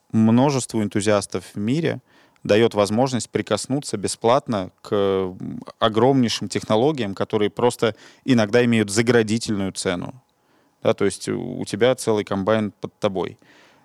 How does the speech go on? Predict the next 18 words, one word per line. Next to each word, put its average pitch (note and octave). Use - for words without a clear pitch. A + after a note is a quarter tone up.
Но A2+
ты D3
тогда B2
можешь B2
спросить, -
е-, G#2+
ну, B2+
то -
есть -
и A#2
это C3
как A2+
бы F#2+
комьюнити B2+
людей, G#2+
комьюнити B2+
всегда A2
первично. G#2